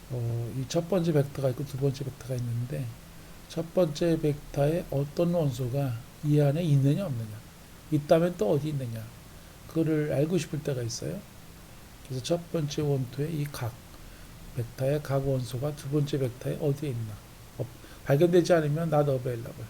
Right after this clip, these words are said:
그 다음에 만약에, 어, 있다면 그것의 위치를, 어, 생성해 줍니다. 자, 매치, 그래서 첫 번째 있는 것의 벡터가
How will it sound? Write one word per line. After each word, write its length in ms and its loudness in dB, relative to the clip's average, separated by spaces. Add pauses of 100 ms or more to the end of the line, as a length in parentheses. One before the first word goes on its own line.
(760)
그 80 -8
다음에 300 -2
만약에, 540 -4 (600)
어, 60 -10
있다면 560 -2 (160)
그것의 540 -6 (160)
위치를, 540 -4 (120)
어, 220 -8 (420)
생성해 400 -2
줍니다. 340 -10 (760)
자, 260 -2
매치, 720 4
그래서 500 -2 (120)
첫 240 -6
번째 480 0
있는 440 -2
것의 500 -4
벡터가 600 -6